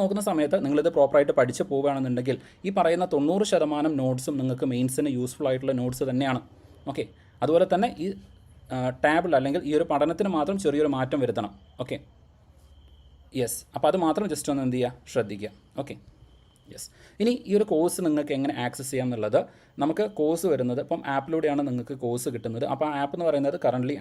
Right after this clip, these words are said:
Android-ൽ മാത്രമാണ് ഉള്ളത്. ഇനി അതല്ലാത്ത ആൾക്കാരാണെന്നുണ്ടെങ്കിൽ ഇപ്പം ഐ ഒ എസ് ആണ് ഉപയോഗിക്കുന്നത് എന്നുണ്ടെങ്കിൽ നിങ്ങൾക്ക് വെബ്സൈറ്റ് കെ എസ് റാങ്കർ എന്ന് Google-ൽ സെർച്ച് ചെയ്ത് കഴിഞ്ഞാൽ അല്ലെങ്കിൽ നിങ്ങൾ, ആ, യൂസ് ചെയ്യുന്നത് Safari ആണെന്നുണ്ടെങ്കിൽ അതിൽ സെർച്ച് ചെയ്ത് കഴിഞ്ഞാൽ നിങ്ങൾക്ക് വെബ്സൈറ്റിലേക്ക് പോകാൻ വേണ്ടിയിട്ട് പറ്റും.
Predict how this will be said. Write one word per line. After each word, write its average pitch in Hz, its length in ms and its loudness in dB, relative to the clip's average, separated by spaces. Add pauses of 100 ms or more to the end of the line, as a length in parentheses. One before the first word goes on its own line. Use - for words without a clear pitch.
Android-ൽ 131 360 -2 (100)
മാത്രമാണ് 131 500 -2
ഉള്ളത്. 117 220 2 (320)
ഇനി 185 140 -2
അതല്ലാത്ത 190 380 2
ആൾക്കാരാണെന്നുണ്ടെങ്കിൽ 139 760 0
ഇപ്പം 139 140 -2 (100)
ഐ - 20 0 (120)
ഒ - 80 6
എസ് 147 180 -4
ആണ് 127 180 -2
ഉപയോഗിക്കുന്നത് 123 520 -2
എന്നുണ്ടെങ്കിൽ 117 500 -4
നിങ്ങൾക്ക് 123 380 -4
വെബ്സൈറ്റ് 117 500 0
കെ 123 160 0
എസ് 143 180 -6
റാങ്കർ 127 260 0
എന്ന് 127 200 -2
Google-ൽ 123 340 -2
സെർച്ച് 120 200 2
ചെയ്ത് 117 120 -2
കഴിഞ്ഞാൽ 120 280 -2
അല്ലെങ്കിൽ 123 280 -4
നിങ്ങൾ, 120 160 0 (460)
ആ, - 20 2 (300)
യൂസ് 156 220 0
ചെയ്യുന്നത് 120 360 -2
Safari 139 380 2
ആണെന്നുണ്ടെങ്കിൽ 117 480 -4 (100)
അതിൽ 139 120 -2 (100)
സെർച്ച് 127 220 2
ചെയ്ത് 127 180 2
കഴിഞ്ഞാൽ 123 320 -2
നിങ്ങൾക്ക് 123 280 -4
വെബ്സൈറ്റിലേക്ക് 123 600 -4
പോകാൻ 123 220 -2
വേണ്ടിയിട്ട് 117 320 -4
പറ്റും. 196 180 -6